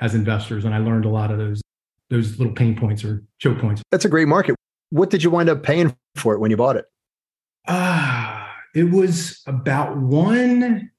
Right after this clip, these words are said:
Speaker 1: seventy in Oakland, which is pretty solid as a turnkey. If,
Speaker 2: Yeah.
Speaker 1: if we're looking at it, fast forward down.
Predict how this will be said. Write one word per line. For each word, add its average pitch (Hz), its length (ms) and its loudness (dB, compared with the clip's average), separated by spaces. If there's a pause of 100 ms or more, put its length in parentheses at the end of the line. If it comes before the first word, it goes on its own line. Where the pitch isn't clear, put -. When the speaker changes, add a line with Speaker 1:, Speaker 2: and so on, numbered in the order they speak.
(200)
Speaker 1:
seventy 233 920 0
in 127 80 -2
Oakland, 120 300 0
which - 160 0
is - 320 0 (240)
pretty 196 240 2
solid 113 640 -4 (420)
as 123 80 0
a 123 40 -2
turnkey. 127 720 -2 (680)
If, - 80 0
Speaker 2:
Yeah. 143 140 4
Speaker 1:
if 143 60 0
we're 170 80 2
looking 165 300 0
at 139 140 0
it, 127 80 -4
fast 143 220 -2
forward 120 240 -6
down. 123 220 -6